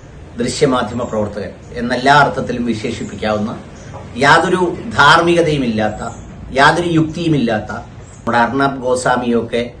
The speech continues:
ഏഹ്, നമ്മള് പരിഹസിക്കാറുള്ളത് പോലെ ആ സമാനമായ യോഗ്യതയുള്ള ഒരാളാണ് അരുൺകുമാർ. പുള്ളി പറയുന്നത് കേട്ടു,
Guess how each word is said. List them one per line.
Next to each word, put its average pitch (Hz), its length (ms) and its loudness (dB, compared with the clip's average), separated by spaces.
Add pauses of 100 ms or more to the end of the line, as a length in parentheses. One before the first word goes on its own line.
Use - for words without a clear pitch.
(120)
ഏഹ്, 113 240 0
നമ്മള് 113 480 0
പരിഹസിക്കാറുള്ളത് 120 880 -2
പോലെ 107 400 -2
ആ 131 440 2 (100)
സമാനമായ 160 840 2 (520)
യോഗ്യതയുള്ള 143 680 6
ഒരാളാണ് 110 560 0 (120)
അരുൺകുമാർ. 113 500 -2 (300)
പുള്ളി 147 140 2
പറയുന്നത് 147 440 4
കേട്ടു, 123 320 0